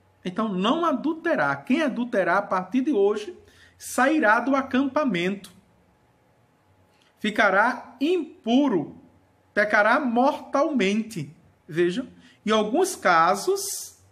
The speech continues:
de apedrejamento para a mulher e o homem também, alguns casos de morte.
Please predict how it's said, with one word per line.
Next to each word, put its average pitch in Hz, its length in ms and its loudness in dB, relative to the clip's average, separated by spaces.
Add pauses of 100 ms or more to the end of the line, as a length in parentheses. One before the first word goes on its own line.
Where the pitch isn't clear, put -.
(140)
de 190 140 0
apedrejamento 196 840 2
para 175 180 0
a 170 60 -2
mulher 165 580 -4
e 240 100 0
o 294 120 4
homem 294 520 2
também, 139 460 -4 (120)
alguns 160 340 -12
casos 131 440 -14
de 220 140 -6
morte. 156 540 -2